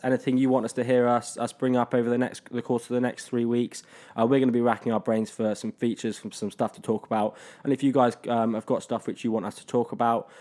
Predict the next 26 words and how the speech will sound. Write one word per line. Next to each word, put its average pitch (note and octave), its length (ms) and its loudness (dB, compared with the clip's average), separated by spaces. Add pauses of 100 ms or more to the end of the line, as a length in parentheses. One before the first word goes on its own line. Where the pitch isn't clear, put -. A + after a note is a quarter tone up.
(140)
um, G2+ 240 -2
any G#2+ 160 0
games, A#2+ 380 0
any G#2+ 140 -2
ideas A2+ 340 0
that G#2+ 80 -8
you G#2+ 80 -4
want A2+ 140 -2
us G#2+ 80 -10
to A2+ 100 -10
do, A2+ 340 0 (120)
um, G#2+ 200 0
then A2+ 140 0
please C#3 260 2
do C3 160 2
get G#2+ 160 -2
in A2 80 -6
touch - 300 -8
with - 80 -10
us G#2 280 -4
at - 200 -2
Bath A2 260 -2
Rugby G#2+ 240 -6
Plug G2+ 380 -6
on A2+ 160 -2
Twitter, - 480 -8